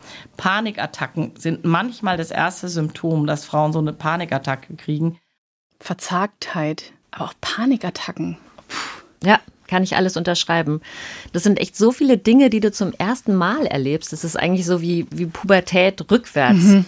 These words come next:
Speaker 3: Also, ne? Damals Durcheinander, Aufbau der Produktionsstätte, jetzt Abbau der Produktionsstätte eingeleitet. Das ist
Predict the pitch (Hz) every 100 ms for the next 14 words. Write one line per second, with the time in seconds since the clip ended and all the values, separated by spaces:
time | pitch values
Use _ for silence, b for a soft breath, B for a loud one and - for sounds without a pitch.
0 | - 143 139 135 151 254 240 _ _ -
1 | - 165 190 190 - 180 190 180 202 202
2 | 190 170 247 - 220 208 208 202 202 190
3 | - 185 190 - 165 165 175 131 - _
4 | - 190 202 - 175 170 165 - 160 156
5 | 147 - 156 160 - - 151 170 156 147
6 | 156 160 143 147 147 151 - B B B
7 | B B - 151 160 151 -